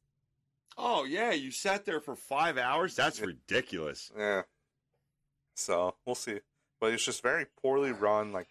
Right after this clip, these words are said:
Speaker 2: nobody knew what the hell was going on. Like, the cars, they, like, I was talking to Dave 'cause I got in the passenger seat of the car with Dave,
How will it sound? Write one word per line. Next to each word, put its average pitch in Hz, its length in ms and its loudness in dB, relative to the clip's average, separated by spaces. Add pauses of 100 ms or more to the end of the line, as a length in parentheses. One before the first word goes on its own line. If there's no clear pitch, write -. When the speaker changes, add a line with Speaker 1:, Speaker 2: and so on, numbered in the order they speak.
Speaker 2:
nobody 127 280 2
knew 110 200 -4
what 98 220 -4
the 110 100 -2
hell 107 200 2
was 104 160 -4
going 101 360 -2
on. 92 500 -2
Like, 87 160 -4 (1600)
the 110 80 -8
cars, 131 360 2
they, 123 180 4
like, 117 200 2
I 113 40 4
was 110 100 0
talking 131 240 2
to 107 60 -2
Dave 107 440 0
'cause - 320 -6
I 117 80 -2
got 120 340 0
in 131 200 -6
the 120 80 -6
passenger 120 480 0
seat - 180 -8
of 107 40 -12
the 104 80 -16
car 107 360 2
with 101 200 -4
Dave, 101 400 -2